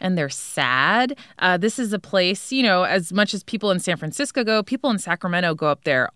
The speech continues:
all the time. I mean, I know people who go up there regularly. And I was just thinking today about how a place we took our daughter sledding, um, la-, her first time sledding last year, it, it's probably all burned up. I mean,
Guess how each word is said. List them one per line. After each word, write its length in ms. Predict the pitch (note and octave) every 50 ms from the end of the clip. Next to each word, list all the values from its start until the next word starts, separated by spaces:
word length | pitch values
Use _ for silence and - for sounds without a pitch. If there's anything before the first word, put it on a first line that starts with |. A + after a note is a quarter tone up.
| _ _ -
all 400 | F3+ F3 E3+ D#3+ D3 C3+ - -
the 120 | - C#3+
time. 400 | C3+ - - D3+ C3+ A#2 G2+ D2
I 60 | G#2+
mean, 160 | D#3+ F3+ F3 E3
I 140 | E3+ G#3
know 80 | G#3+ G3
people 240 | - - - E3 D#3+
who 100 | E3 D3+
go 160 | - D#3+ D3+
up 120 | D3+ -
there 140 | - C#3+ C#3+
regularly. 640 | C#3 C#3 C#3+ D3 - D3 C#3+ C#3 B2 A#2+ A#2 A#2 C3+ - - - - - -
And 100 | - F3
I 80 | F3+ F#3+
was 140 | F#3+ F3+
just 180 | - F#3 F3 -
thinking 540 | - G3 F#3 - - F3+ F3 E3 E3 E3 D#3 - - _ _ -
today 300 | - F3 F3+ F3 E3+ E3+
about 280 | E3 E3 D3+ D3 D3
how 360 | D3+ E3+ E3+ D#3+ D#3 D3 - -
a 80 | A2+
place 340 | D#3+ - - F#3 F3 E3 -
we 180 | - F3+ F3 -
took 260 | - - G#3+ F#3+ -
our 160 | E3+ D#3+ D#3+
daughter 320 | D3 E3 D#3 D#3 D#3 D3+ D3+
sledding, 580 | - - - E3+ F#3+ F#3 F3 D3+ C#3 D3 D3 - -
um, 400 | D#3 D#3 D3+ C#3+ C3+ C3 - - - -
la-, 280 | D3+ E3+ D3+ D3 D3
her 120 | - F#3 F3
first 300 | - - F#3 F3+ - -
time 160 | G3+ F3+ E3+
sledding 420 | D#3 - - F3 F#3+ F#3+ E3+ E3
last 360 | D#3 D3 C#3+ D3+ - - - E3
year, 320 | D#3 D3+ D#3 D#3+ D#3+ - - _ - -
it, 380 | - - - - D3 E3 - - - _
it's 180 | - D3+ D#3 -
probably 500 | - - - D#3+ E3 F3 D#3+ E3 E3 D#3+
all 200 | - D3 E3+ E3
burned 340 | D#3 - E3+ F3 F3+ F3 E3+
up. 260 | G3+ B3+ B3 - - -
I 80 | - D#3
mean, 320 | E3 E3 D#3+ D#3 D3 D#3